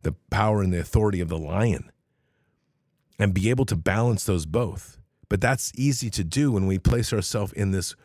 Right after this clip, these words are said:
wonderful space where we are not, neither double-minded nor lacking of wisdom because we're leaning into Father every time we need it. And we're being guided to understand that before us is a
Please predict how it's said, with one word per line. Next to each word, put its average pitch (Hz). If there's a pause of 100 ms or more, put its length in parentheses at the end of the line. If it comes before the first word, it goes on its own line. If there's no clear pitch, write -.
(200)
wonderful 107
space -
where 92
we 90
are 87 (160)
not, 90
neither 107
double-minded 92
nor 90
lacking 92
of 80
wisdom 87
because 90
we're 90
leaning 110
into 92
Father 107
every 90
time 87
we 80
need 107
it. 80 (800)
And 92
we're 92
being 101
guided 95
to 95
understand 101 (300)
that -
before -
us 85 (400)
is 90
a 95